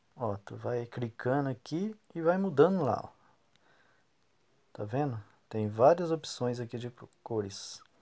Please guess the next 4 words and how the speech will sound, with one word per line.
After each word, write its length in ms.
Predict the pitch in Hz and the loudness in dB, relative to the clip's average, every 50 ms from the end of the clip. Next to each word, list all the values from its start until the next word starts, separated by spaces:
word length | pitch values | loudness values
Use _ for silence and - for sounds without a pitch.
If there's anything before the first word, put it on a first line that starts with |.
| _ - - - _ _ _ _ _ _ _ _ _ _ _ _ _ _ _ _ _ _ _ _ _ _ | _ -20 -20 -20 _ _ _ _ _ _ _ _ _ _ _ _ _ _ _ _ _ _ _ _ _ _
Vermelha, 1000 | - 110 107 98 95 104 104 104 113 127 139 147 147 139 135 127 127 127 123 113 - _ _ _ _ _ _ _ _ _ _ _ _ _ _ _ _ _ _ _ _ _ _ _ _ _ _ _ _ _ _ _ _ _ _ - | -12 -8 -8 -8 -8 -8 -8 -6 -2 0 2 2 2 0 -2 -4 -6 -6 -6 -8 -12 _ _ _ _ _ _ _ _ _ _ _ _ _ _ _ _ _ _ _ _ _ _ _ _ _ _ _ _ _ _ _ _ _ _ -14
é, 240 | 117 104 107 117 113 | -10 -8 -8 -8 -8
verde, 760 | 110 110 110 107 110 117 139 143 139 135 131 127 - 127 127 117 110 - - _ _ _ - | -10 -6 -2 2 4 4 6 6 4 2 0 -4 -8 -10 -10 -10 -12 -14 -20 _ _ _ -14
amarela. 880 | 117 110 107 101 101 101 98 110 117 123 131 131 131 131 127 120 113 | -12 -10 -8 -6 -6 -4 -2 0 2 4 4 2 2 0 -4 -6 -8